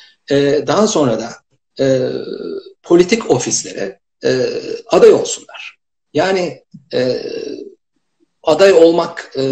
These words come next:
cesaret işi ama aynı zamanda, e, bir başlangıç meselesi. Yani bir adım attığınız zaman, e, kaybedebilirsiniz, e, kazanabilirsiniz de. Kazanırsanız gayet güzel.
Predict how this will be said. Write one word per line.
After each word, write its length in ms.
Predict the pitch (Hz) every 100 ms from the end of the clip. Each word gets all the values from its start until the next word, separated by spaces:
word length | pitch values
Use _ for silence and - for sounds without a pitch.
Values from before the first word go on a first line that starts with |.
| 131 - - - 71 - _ _ _ _ _ -
cesaret 760 | 165 160 175 175 180 180 - _ _
işi 280 | 156 - 180
ama 520 | 202 214 208 226 - _
aynı 300 | 165 180 180
zamanda, 640 | 170 151 147 143 185 202 - _ _ -
e, 60 | 143 139 139 - - - -
bir 320 | 131 135 202
başlangıç 480 | 185 180 190 180 175
meselesi. 360 | 147 131 117 143
Yani 200 | 151 151
bir 100 | 190
adım 220 | 165 160
attığınız 400 | 147 - 165 147
zaman, 300 | 120 139 180 _ _ _
e, 340 | 139 135 127 123 - -
kaybedebilirsiniz, 1000 | - 190 151 113 90 90 - - - - _ _
e, 220 | - 62 -
kazanabilirsiniz 840 | 180 180 143 113 - - 90 -
de. 80 | 175
Kazanırsanız 560 | 175 165 135 160 175
gayet 300 | 170 160 156
güzel. 220 | 151 113